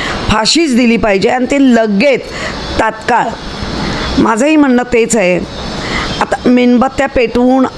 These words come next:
आम्ही, अ, निषेध व्यक्त करण्याचा दिवस गेला. आता अशा नराधमांना पेटवून टाकणं, पेटवूनच जाळून टाकणं हाच आता एक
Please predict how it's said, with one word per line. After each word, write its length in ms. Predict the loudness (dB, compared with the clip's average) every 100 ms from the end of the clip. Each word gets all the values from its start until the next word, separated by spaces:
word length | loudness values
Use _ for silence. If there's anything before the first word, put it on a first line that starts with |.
| -2
आम्ही, 520 | 0 2 4 4 2 -2 -10 -8 -6 -2
अ, 80 | 0
निषेध 520 | 4 4 2 0 0
व्यक्त 420 | 2 2 -2 -4 -2
करण्याचा 520 | 0 2 0 0 0
दिवस 420 | 2 2 4 2 2
गेला. 440 | 4 2 2 0 -2 -10 -10 -6 -4 -4 -2 -2
आता 440 | -2 0 0 0 -2
अशा 300 | -2 0 0
नराधमांना 1000 | 2 2 2 2 2 2 2 2 2 0 -4 -10 -8 -6 -6 -6 -6 -2
पेटवून 600 | 0 0 -2 0 2 4
टाकणं, 400 | 2 0 0 -2 -2 -8 -12 -2
पेटवूनच 720 | 0 0 2 4 4 2 -2 0
जाळून 580 | 2 4 4 4 4 4
टाकणं 420 | 2 0 0 0 -2 -8 -10 -6 -4 0
हाच 280 | 0 0 -2
आता 180 | 0
एक 140 | -2